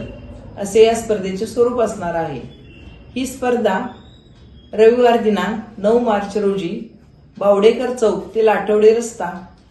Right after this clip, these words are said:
येथे आयोजित करण्यात आलेली आहे. तसेच या स्पर्धेसाठी पूर्व नोंदणी सिद्धी क्लिनिक, बिरदेव चौक, पेठ वडगाव येथे आवश्यक आहे. स्पर्धेतील प्रथम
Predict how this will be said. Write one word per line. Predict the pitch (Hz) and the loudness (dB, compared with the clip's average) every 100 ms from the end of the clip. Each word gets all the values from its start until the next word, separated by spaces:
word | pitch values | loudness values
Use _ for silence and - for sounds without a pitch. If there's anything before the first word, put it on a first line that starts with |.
| _ | _
येथे | - 196 220 | -6 0 2
आयोजित | 214 180 180 185 185 | 4 2 -2 -6 -4
करण्यात | 214 175 170 170 | -4 -2 -6 -4
आलेली | 165 165 165 160 | -4 -4 -2 -4
आहे. | 151 127 - - - _ _ _ - - _ - 208 | -4 -10 -16 -20 -20 _ _ _ -20 -20 _ -18 -4
तसेच | 233 240 208 208 - - - - - 208 | -2 0 -2 -4 -8 -20 -20 -20 -10 2
या | 226 | 2
स्पर्धेसाठी | 240 - 220 202 220 226 208 - 175 - - - _ _ - | 2 0 2 6 6 6 -4 -4 -6 -8 -14 -20 _ _ -8
पूर्व | 262 277 | -2 0
नोंदणी | 269 226 208 196 196 - - - | 2 2 0 -2 -6 -12 -20 -20
सिद्धी | - 233 185 254 | -10 -8 -6 -6
क्लिनिक, | 247 220 208 214 - - - - - | 0 0 0 -2 -6 -18 -20 -20 -2
बिरदेव | 208 202 220 | 0 4 4
चौक, | 226 214 196 196 | 4 -2 -2 -4
पेठ | 202 196 | -6 -4
वडगाव | 185 165 170 175 | -2 -2 -4 -6
येथे | 180 180 202 202 - | -8 -6 -4 -4 -4
आवश्यक | 170 175 - 190 | -4 -4 -8 -8
आहे. | 175 151 135 - - - - - - - | -8 -8 -12 -16 -20 -20 -20 -20 -20 -20
स्पर्धेतील | - - 208 185 214 220 240 | -18 -6 -4 2 0 0 -8
प्रथम | 240 226 233 240 | -4 -4 -2 -4